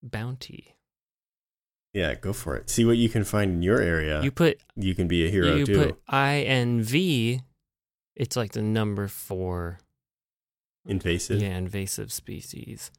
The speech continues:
Speaker 2: After what, like invalid and, uh,
Speaker 1: I,
Speaker 2: stuff
Speaker 1: I
Speaker 2: like
Speaker 1: didn't
Speaker 2: that?
Speaker 1: look. I, my eyes went straight to bounty.
Speaker 2: <laughs> Straight to bounty.
Speaker 1: Yeah.
Speaker 2: Hundred nineteen thousand.
Speaker 1: The first thing says, "Animal bounty hunting as a side hustle."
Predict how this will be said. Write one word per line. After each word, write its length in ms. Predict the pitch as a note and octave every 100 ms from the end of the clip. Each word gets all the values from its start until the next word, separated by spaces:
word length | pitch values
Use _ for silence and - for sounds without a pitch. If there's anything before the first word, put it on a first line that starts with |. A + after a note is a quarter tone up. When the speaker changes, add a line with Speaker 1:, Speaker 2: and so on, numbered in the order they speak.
| _
Speaker 2:
After 220 | G#2 G2 G2+
what, 200 | F#2+ C#2
like 220 | E2 -
invalid 880 | F#2 F#2 F#2 F#2+ F#2+ F#2 F#2 F2+ F2+
and, 520 | - E2+ D#2 D#2 D2+
uh, 380 | D2 D2 C#2+ D2
Speaker 1:
I, 260 | A#2 D3+ D#3+
Speaker 2:
stuff 200 | - F2+
Speaker 1:
I 40 | B2
Speaker 2:
like 80 | E3
Speaker 1:
didn't 160 | D3
Speaker 2:
that? 40 | E3+
Speaker 1:
look. 180 | D#3+
I, 140 | G#2 G#2+
my 260 | A2 A2 A2
eyes 160 | C3+ B2
went 140 | -
straight 340 | - B2 B2+ -
to 60 |
bounty. 540 | A2 G#2 B2+ - A2+ - _ _ _ _ _ _ _ _ _ _ _
Speaker 2:
<laughs> 220 | G#2 A2 -
Straight 360 | - G#2+ -
to 60 | -
bounty. 400 | F2 E2+ - - _ - -
Speaker 1:
Yeah. 300 | D3+ A2+ B2
Speaker 2:
Hundred 320 | C#3+ C#3 C3 -
nineteen 500 | - - _ - C#3+
thousand. 440 | B2+ - F#2 A#2 -
Speaker 1:
The 60 | -
first 280 | C#3+ C#3+
thing 200 | - C3 B2+
says, 500 | B2+ A2+ G#2+ G#2 - -
"Animal 360 | C#3+ F3+ E3+ B2+
bounty 440 | B2+ D3+ E3 A#2
hunting 420 | G#2+ G#2+ B2+ B2+
as 140 | A2 G#2
a 80 |
side 500 | F#2 - A#2+ A#2+ B2+
hustle." 680 | C3 - A#2+ - - - -